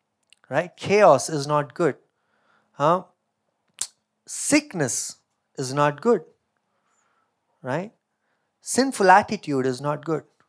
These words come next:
Negative thoughts is not good. Discouragement is not good. But where the kingdom of God is, there is peace, there is righteousness, there is joy,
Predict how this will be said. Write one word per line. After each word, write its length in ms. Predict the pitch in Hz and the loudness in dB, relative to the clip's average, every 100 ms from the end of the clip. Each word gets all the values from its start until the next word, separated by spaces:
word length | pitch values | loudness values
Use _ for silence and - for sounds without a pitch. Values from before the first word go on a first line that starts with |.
| _ _ | _ _
Negative 560 | - 165 240 254 190 151 | -8 -4 -4 -4 -6 -8
thoughts 420 | - 208 185 143 | -4 -2 -2 -6
is 160 | 156 135 | -10 -2
not 280 | 160 160 147 | 0 0 0
good. 260 | 175 131 | -4 0
Discouragement 680 | 220 233 - 180 143 147 147 | 0 0 0 0 0 -4 -6
is 160 | 147 139 | -8 -4
not 240 | 156 151 | -4 2
good. 260 | 196 196 - _ _ _ _ _ - | 4 4 2 _ _ _ _ _ -2
But 120 | 160 | 4
where 140 | 165 220 | 6 6
the 100 | 208 | 4
kingdom 460 | - 262 302 302 | 0 0 2 4
of 220 | 262 180 | 4 4
God 320 | 202 196 190 190 | 8 10 10 8
is, 640 | 202 147 131 233 - - _ _ _ _ _ _ | 6 8 4 2 -2 -10 _ _ _ _ _ _
there 200 | 147 175 | 4 6
is 160 | 190 202 | 6 0
peace, 440 | - 160 139 165 | -4 -4 -4 -4
there 220 | - 147 156 | 0 2 4
is 220 | 180 131 | 2 4
righteousness, 680 | 147 151 - 139 - 139 151 | 4 4 -4 -10 -8 -10 -4
there 240 | 143 147 | -2 0
is 140 | 170 139 | 0 -2
joy, 520 | - 147 127 123 | 2 6 8 6